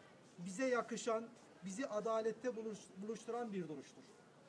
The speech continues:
Halil Metik ve yönetimi esnaflardan saklayarak bir oldu bittiye getirmeye çalıştıkları oda başkanlığı seçimini belki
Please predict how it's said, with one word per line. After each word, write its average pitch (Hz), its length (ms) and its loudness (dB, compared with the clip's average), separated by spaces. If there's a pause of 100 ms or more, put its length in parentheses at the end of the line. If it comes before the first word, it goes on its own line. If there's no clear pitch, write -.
(640)
Halil 214 240 0
Metik 233 460 2
ve 240 80 6
yönetimi 214 540 0 (540)
esnaflardan 233 680 0
saklayarak 233 800 2 (120)
bir 233 160 -2
oldu 220 300 2
bittiye 233 320 0
getirmeye 226 520 2
çalıştıkları 220 800 2 (440)
oda 233 240 2
başkanlığı 214 600 4
seçimini 226 640 0 (560)
belki 233 380 4